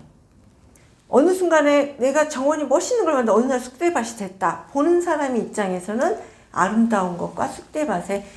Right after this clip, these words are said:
결론만 보니까 저 사람 한순간에 몰락했네. 그건 그렇지가 않다고 얘기를 했습니다. 아름다운 화초랑 잔디가 있는 것에 잡초가 하나가 있어요. 그런데 잡초는 너무 미미해서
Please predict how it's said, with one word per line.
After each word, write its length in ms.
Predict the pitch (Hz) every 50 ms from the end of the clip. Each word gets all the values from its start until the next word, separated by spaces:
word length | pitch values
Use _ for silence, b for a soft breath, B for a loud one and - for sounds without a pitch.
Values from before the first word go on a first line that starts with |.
| B B B
결론만 500 | B 214 202 220 269 320 302 285 262 226
보니까 480 | 202 190 185 180 - 220 214 214 - B B B B B B
저 140 | - 220 226
사람 240 | 262 247 226 220
한순간에 600 | 226 226 381 381 381 392 381 349 330 294 254 220
몰락했네. 580 | 190 175 170 170 180 190 175 180 - 180 185 -
그건 240 | - 233 226 220 226
그렇지가 500 | - - 220 226 - - - - 226 220
않다고 640 | - - 180 185 - 240 233 226 226 202 196 - B B B B B
얘기를 380 | B 175 185 185 196 190 185 214
했습니다. 640 | 262 285 - - 262 214 175 156 - 175 175 175 - B B B
아름다운 540 | B 208 226 277 294 294 285 285 277 269 285
화초랑 500 | 294 - - - - 330 302 277 254 240
잔디가 400 | - 202 185 220 240 240 254 226
있는 240 | 196 185 185 190 185
것에 180 | 185 196 190
잡초가 420 | - - 226 - - - 311 302 269
하나가 260 | 285 294 302 294 247
있어요. 480 | 185 175 - - - 165 - - - - - - -
그런데 500 | 226 220 233 226 285 277 - - B B B B B B
잡초는 580 | B - 262 262 262 - 359 349 330 311 311 277
너무 300 | 208 180 196 226 254 233
미미해서 800 | 190 185 190 202 214 220 202 185 185 190 226 302 359 - -